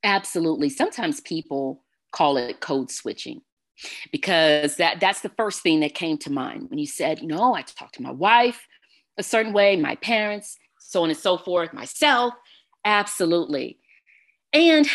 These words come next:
it's, it's all about how you want to be regarded and how well you want your message to be,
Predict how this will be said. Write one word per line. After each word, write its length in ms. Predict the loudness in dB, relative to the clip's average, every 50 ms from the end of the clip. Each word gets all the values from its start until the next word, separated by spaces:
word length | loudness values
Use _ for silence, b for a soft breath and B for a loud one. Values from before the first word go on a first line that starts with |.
| B B B B B B _
it's, 280 | -2 -2 -2 -4 -10 _
it's 200 | -4 -4 -4 -4 -6
all 220 | -2 2 2 2 2
about 300 | 2 0 0 0 0 -2
how 240 | -2 -2 -2 -2 -2
you 180 | -2 -4 -6
want 220 | -6 -4 -6 -6 -6
to 60 | -6
be 140 | -2 -2 -2
regarded 640 | 0 -2 -2 -2 -2 0 0 -2 -2 -6 -10 -14 -20 _ _ _ _ _ B B B B B B B -2
and 160 | -2 -2 0
how 240 | 0 2 2 2 4
well 280 | 4 4 4 4 4
you 160 | 4 2 -2 -2
want 280 | -2 -2 -2 -2 -2
your 100 | -2 -4
message 440 | -2 -2 -4 -4 -4 -6 -10 -8 -6
to 140 | -6 -6 -4
be, 420 | -2 -2 -2 -2 -2 -6 _ -18